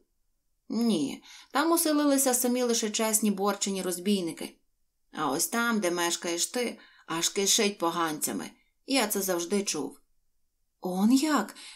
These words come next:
Він це завжди чув? Яке неймовірне нахабство!» У серці в дівчини закипіла лють, але на неї чекало ще гірше.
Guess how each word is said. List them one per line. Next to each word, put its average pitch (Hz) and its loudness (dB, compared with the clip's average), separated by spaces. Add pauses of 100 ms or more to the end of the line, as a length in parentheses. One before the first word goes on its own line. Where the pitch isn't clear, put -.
(180)
Він 214 10
це 247 4
завжди 240 4
чув? 262 4 (240)
Яке 196 2
неймовірне 220 6
нахабство!» 262 2 (520)
У 143 -12
серці 175 0
в 156 -8
дівчини 190 2
закипіла 190 0
лють, 214 2 (340)
але 208 2
на 277 8
неї 208 2
чекало 196 -4
ще - 0
гірше. 160 -2